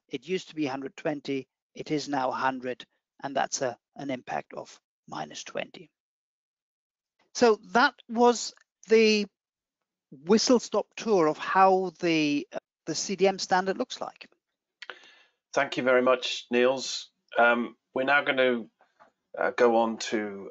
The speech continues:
Speaker 2: um, hear from some members of D dex about their D S R implementation experiences and what their plans are, um, to the extent they exist, with regard to C D M implementation.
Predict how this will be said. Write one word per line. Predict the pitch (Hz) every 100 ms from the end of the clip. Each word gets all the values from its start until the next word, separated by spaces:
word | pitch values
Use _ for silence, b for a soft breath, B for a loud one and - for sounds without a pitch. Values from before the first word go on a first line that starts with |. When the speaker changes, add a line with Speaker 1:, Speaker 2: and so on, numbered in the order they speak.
| 104
Speaker 2:
um, | 104 101 95 85 _ _ -
hear | 127 110
from | - 107 107 92
some | - 110 107
members | 117 123 135
of | 131 123
D | 139
dex | 139 131 - - -
about | 120 110 104 -
their | 104 101 98 101 _ _ _ _ _
D | 113 117
S | 110
R | 113 104
implementation | 104 95 101 104 - 131 123 117
experiences | 101 - 113 104 92 - 98 95 95
and | 98 95 -
what | 101 -
their | 92
plans | - - 107 104 95
are, | 101 95 92 92 - -
um, | 92 90 87 - _ _ -
to | 101
the | 95
extent | 90 - 101 -
they | 95
exist, | 95 - 165 160 - b b b b _
with | 120 120
regard | 113 104 107 104 101
to | - 98 95 92
C | - - 110
D | 98 98 98 95 92
M | - 101 98 95 92 _ _ 107
implementation. | 98 - 95 95 101 95 - -